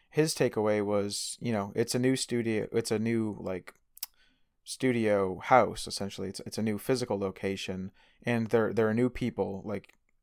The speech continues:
if the rumors are true, they're, they're staffing up to two or three hundred people, and they're all gonna be new faces. And, you know, if there's any,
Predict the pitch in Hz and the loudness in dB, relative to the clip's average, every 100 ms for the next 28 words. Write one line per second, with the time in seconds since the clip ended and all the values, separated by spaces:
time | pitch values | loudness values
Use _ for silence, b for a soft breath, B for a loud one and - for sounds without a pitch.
0 | _ 117 - 107 110 110 101 - 107 101 | _ -4 -2 0 2 0 -2 -2 -2 0
1 | 101 98 - - 101 - 104 98 98 98 | 0 -2 -6 -4 -4 0 -2 0 -4 -4
2 | - 101 98 - 110 98 - 104 104 101 | -4 -4 -2 -4 -4 -4 -4 -4 -2 -2
3 | 95 - 117 104 98 B B B - 120 | -4 -2 -2 0 -2 B B B -4 4
4 | 113 120 120 113 110 107 107 104 101 - | 6 8 6 2 2 0 -2 -4 -6 -4
5 | 98 98 98 98 - - 107 98 101 - | -4 -4 -6 -6 -10 -10 -6 -4 -4 2
6 | 113 107 110 107 104 | 2 2 0 0 -2